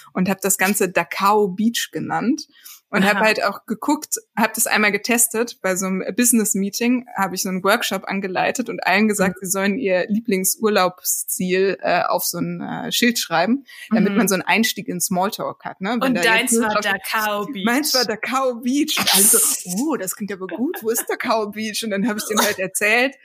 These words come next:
Speaker 1: wie Dakao Beach aussieht, dass da überall
Speaker 2: Aha.
Speaker 1: Palmen sind und dass sich das so ein
Speaker 2: Aha.
Speaker 1: bisschen anfühlt wie, ähm, in den siebzigern in so einer, äh,
Speaker 2: Aha.
Speaker 1: ne, Ice Cream Werbung.
Speaker 2: Ja.
Speaker 1: Das hat total gut funktioniert. Aber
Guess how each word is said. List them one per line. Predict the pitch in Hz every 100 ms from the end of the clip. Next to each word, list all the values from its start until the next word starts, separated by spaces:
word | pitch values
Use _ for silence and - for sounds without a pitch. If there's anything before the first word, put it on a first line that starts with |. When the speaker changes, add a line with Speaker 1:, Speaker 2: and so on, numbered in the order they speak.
| - -
Speaker 1:
wie | 226
Dakao | 202 180 190 190
Beach | 196 208 - -
aussieht, | 240 277 277 - 269 262 254 254 -
dass | 202 214
da | 214
überall | 220 196 202
Speaker 2:
Aha. |
Speaker 1:
Palmen | 214 214 240 247 233 208
sind | 220 226 226
und | 190
dass | 190 196
sich | 190
das | 214
so | 190
ein |
Speaker 2:
Aha. | 196
Speaker 1:
bisschen | 220 196
anfühlt | 180 214 233 - 226 220 220 -
wie, | 208 190 120 80
ähm, | 190 185 196 190 202 -
in | 202
den | 196 196
siebzigern | 202 233 - 233 208 214 214 214 220
in | 202 190
so | 190
einer, | 190 180 180 -
äh, |
Speaker 2:
Aha. | 185 185 226 233 247 233 220 208
Speaker 1:
ne, | 247 226 - - -
Ice | 208 -
Cream | - 226 214 214 214
Werbung. | 214 208 208 214 254 277 302 - - 440 - - _
Speaker 2:
Ja. | - - 170 185 202 - - -
Speaker 1:
Das | 226 240
hat | 262
total | 262 262
gut | 254
funktioniert. | - 269 262 262 214
Aber | -